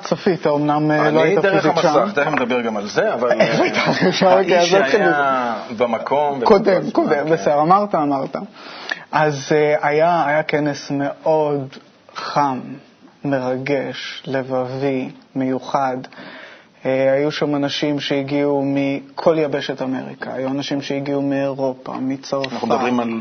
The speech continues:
Speaker 2: ניו ג'רסי.
Speaker 1: ה-, הכנס
Speaker 2: ארצות
Speaker 1: שהיה
Speaker 2: הברית.
Speaker 1: בניו ג'רזי
Speaker 2: Mm-hmm.
Speaker 1: בסוף שבוע האחרון, כן, כנס הקבלה
Speaker 2: זה היה
Speaker 1: הבינלאומי.
Speaker 2: שלושה ימים.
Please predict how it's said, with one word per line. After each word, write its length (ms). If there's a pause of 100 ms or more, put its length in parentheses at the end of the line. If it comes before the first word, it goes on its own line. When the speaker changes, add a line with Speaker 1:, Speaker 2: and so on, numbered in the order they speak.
Speaker 2:
ניו 180
ג'רסי. 320 (160)
Speaker 1:
ה-, 300
הכנס 200
Speaker 2:
ארצות 120
Speaker 1:
שהיה 140
Speaker 2:
הברית. 160
Speaker 1:
בניו 120
ג'רזי 280
Speaker 2:
Mm-hmm. 20
Speaker 1:
בסוף 260
שבוע 340
האחרון, 520
כן, 240
כנס 260
הקבלה 380
Speaker 2:
זה 80
היה 100
Speaker 1:
הבינלאומי. 240
Speaker 2:
שלושה 240
ימים. 320